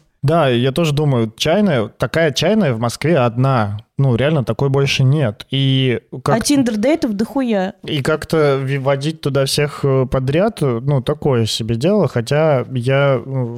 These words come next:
Speaker 1: входил туда с... я не водил туда никого на свидание.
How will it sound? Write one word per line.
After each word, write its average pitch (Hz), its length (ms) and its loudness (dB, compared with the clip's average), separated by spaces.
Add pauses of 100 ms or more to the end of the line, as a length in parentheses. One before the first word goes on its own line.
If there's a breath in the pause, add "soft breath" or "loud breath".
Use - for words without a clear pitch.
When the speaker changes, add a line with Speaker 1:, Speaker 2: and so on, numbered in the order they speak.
Speaker 1:
входил 127 460 -2
туда 123 560 2
с... 123 600 -6 (680)
я 139 380 0
не 156 200 2
водил 127 340 0
туда 120 220 0
никого 117 400 2
на 117 180 0
свидание. 127 800 0